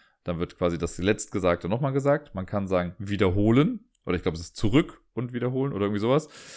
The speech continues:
Ähm, dann gibt es die Farben, die so generell im Spiel vorkommen. Und „Ja“ oder „Nein“. Also, das ist, lass mal zehn Befehle sein irgendwie. Und die werden stellenweise so scheiße erkannt. Also,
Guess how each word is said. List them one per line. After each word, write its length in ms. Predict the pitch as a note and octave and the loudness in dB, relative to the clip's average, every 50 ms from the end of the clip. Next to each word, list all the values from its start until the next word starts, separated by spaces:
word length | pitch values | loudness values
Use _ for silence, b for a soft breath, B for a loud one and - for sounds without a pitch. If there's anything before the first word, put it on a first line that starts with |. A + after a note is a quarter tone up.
| B B B B B - | B B B B B -2
Ähm, 540 | - A2 A2+ A2+ A2+ A#2 A#2 A#2 A#2 - _ _ _ - | 2 4 4 4 2 0 -4 -6 -8 -12 _ _ _ -4
dann 200 | G2+ - B2 C3 | 0 2 2 2
gibt 160 | C3+ C3 C3 | 2 0 -2
es 120 | A#2+ - | -4 -6
die 100 | - G#2+ | -6 -8
Farben, 640 | G2 - - G#2 G2+ A2 B2 C#3+ D#3+ E3+ G3+ G#3+ - _ - | -8 -2 2 4 6 6 6 4 4 2 0 -2 -4 _ -2
die 80 | C#3+ | 0
so 140 | C#3+ C#3+ C#3+ | 0 2 2
generell 340 | C#3 D3 C#3 C#3+ C#3 C#3 C#3 | 2 2 2 2 4 2 2
im 80 | C#3 C#3 | 2 0
Spiel 200 | - - C#3 C#3 | -2 -2 -2 0
vorkommen. 580 | - - C#3 C3+ - - D3+ D3 F3 G#3 b b b b b b b b b _ - | 0 0 0 0 0 0 0 0 0 -4 b b b b b b b b b _ 4
Und 580 | B2+ C#3 D3+ D#3 D#3+ E3 D#3+ - - - - _ _ _ _ _ _ _ _ _ _ _ _ _ _ _ _ _ _ | 6 6 8 6 6 2 0 -2 -6 -12 -14 _ _ _ _ _ _ _ _ _ _ _ _ _ _ _ _ _ _
„Ja“ 460 | - G#2+ G#2 A2+ A#2 B2+ C3+ C#3 B2+ - | -4 2 4 6 6 6 6 4 2 0
oder 220 | A2+ A2+ A#2 A2+ | 0 2 2 2
„Nein“. 440 | G#2 F2+ E2 D#2+ D2+ D2+ D2 - _ _ _ _ _ _ _ _ | 2 0 0 -2 -2 -6 -8 -14 _ _ _ _ _ _ _ _
Also, 180 | F2 F2 F#2+ A2 | -10 -6 -4 0
das 240 | C3 C#3+ C#3+ - | 0 0 0 -2
ist, 160 | C3 C#3 - - - | -6 -12 -12 -12 -8
lass 300 | E2+ A#2 B2 C#3 D3 D3+ | -4 0 2 2 2 2
mal 120 | C#3 C3 | 0 -2
zehn 220 | - - D3 D3 C#3+ | 2 2 2 4 4
Befehle 340 | C3 - - A2+ F#2 E2+ | 2 0 0 0 0 0
sein 240 | D2 D#2+ D2+ D2+ D2 | 0 -2 -4 -4 -4
irgendwie. 380 | D2 D#2 E2 F2 G2+ C3 D#3 B B B B B B B B B B B B B B _ - | -4 -4 -2 -2 -2 -2 -2 B B B B B B B B B B B B B B _ -4
Und 280 | - A#2+ A#2 A#2 - - | -2 -2 -2 -2 -6 -8
die 640 | A2 G2+ - C3 D#3+ E3+ E3 D#3+ E3+ F#3+ F#3+ - _ _ _ _ | -10 -4 -2 0 2 2 2 2 0 -2 -4 -8 _ _ _ _
werden 240 | - G2+ A#2+ C3 C#3+ | 0 4 4 4 4
stellenweise 540 | C#3 - A#2 B2 C#3+ D3 C#3+ C#3 B2 A#2+ A2+ | 4 4 4 4 6 6 6 6 6 4 2
so 420 | G#2+ G2+ G2 G#2+ C3+ F3 A#3+ B3 | 0 0 2 4 6 6 6 4
scheiße 420 | - - - F3 F3 F3 - - C#3 | 2 0 0 0 0 0 0 -2 -2
erkannt. 560 | - C#3+ - - - C#3+ A2+ A#2 B2 - - | -2 -4 -4 -4 -4 -4 -4 -4 -6 -4 -2
Also, 440 | G#2 G#2+ A2+ A2+ A2+ G2 - - | -2 0 2 0 0 -2 -4 -10